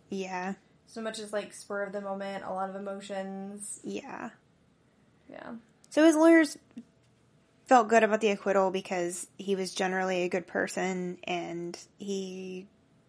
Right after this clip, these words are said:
Speaker 1: did a thing at seventeen to a crazy child molesting abuser.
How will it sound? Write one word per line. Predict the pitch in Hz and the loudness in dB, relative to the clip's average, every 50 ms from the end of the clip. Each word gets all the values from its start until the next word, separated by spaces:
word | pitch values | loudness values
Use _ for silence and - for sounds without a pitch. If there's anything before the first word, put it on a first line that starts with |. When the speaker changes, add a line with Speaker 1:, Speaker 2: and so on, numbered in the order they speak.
| _ - | _ -4
Speaker 1:
did | - 196 | 0 0
a | 196 196 | 0 0
thing | 196 - 185 180 180 180 | 0 -2 -4 -4 -4 -4
at | 180 | -4
seventeen | - - 180 175 185 - - - - 190 185 185 185 180 180 175 175 175 180 208 - _ _ _ _ - | -2 -2 -2 -2 -4 -6 -8 -6 -6 -4 -4 -4 -4 -4 -4 -4 -6 -6 -10 -12 -16 _ _ _ _ -12
to | - - 196 185 180 180 180 190 - | -6 -4 -2 -2 -2 -2 -2 -2 -4
a | 202 180 | -6 -6
crazy | - - 202 180 180 180 185 180 175 175 175 175 175 175 170 - | -4 -4 -4 -4 -4 -4 -4 -4 -4 -4 -4 -4 -6 -6 -8 -8
child | - - 185 175 170 175 | -6 -4 -4 -2 -2 -2
molesting | 175 170 170 175 - - 180 170 | -4 -6 -6 -6 -6 -6 -6 -6
abuser. | 170 170 175 175 190 233 240 269 285 294 | -8 -6 -6 -4 -2 0 2 2 0 0